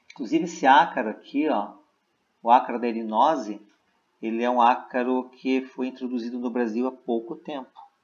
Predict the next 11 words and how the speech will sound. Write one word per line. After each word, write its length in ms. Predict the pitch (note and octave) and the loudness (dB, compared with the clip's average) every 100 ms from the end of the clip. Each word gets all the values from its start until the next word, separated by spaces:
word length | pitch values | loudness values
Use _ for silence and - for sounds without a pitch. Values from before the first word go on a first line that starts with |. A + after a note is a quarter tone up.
| _ | _
tá? 280 | - G2 - _ _ _ _ _ _ _ _ _ _ _ _ _ _ _ _ _ _ _ _ _ _ _ _ _ _ _ _ _ _ _ _ _ _ _ _ _ _ _ _ _ _ _ _ _ _ _ _ - | -6 -6 -6 _ _ _ _ _ _ _ _ _ _ _ _ _ _ _ _ _ _ _ _ _ _ _ _ _ _ _ _ _ _ _ _ _ _ _ _ _ _ _ _ _ _ _ _ _ _ _ _ -6
Ácaro 380 | G2 - A2 G#2 | -6 -4 -8 -4
da 120 | A2 | -6
lixia, 800 | A2 - - B2 B2 F#2+ F2+ - - | -6 -8 -6 -2 -2 -2 -6 -14 -8
ácaro 420 | G#2 - A#2+ A2 - _ | -8 -8 -10 -12 -16 _
que 100 | G#2 | -18
foi 160 | - | -14
introduzido 480 | A2+ A2+ A2+ A2+ A2+ | -12 -8 -6 -8 -8
no 120 | A2 | -10
Brasil, 600 | G2+ A#2 G#2+ G#2 C#3 E3 - _ _ _ _ _ _ _ | -4 -4 -4 -2 -2 -4 -16 _ _ _ _ _ _ _
talvez 720 | A2 G#2+ A2+ B2 B2+ A#2+ - | -4 -4 0 0 0 -4 -14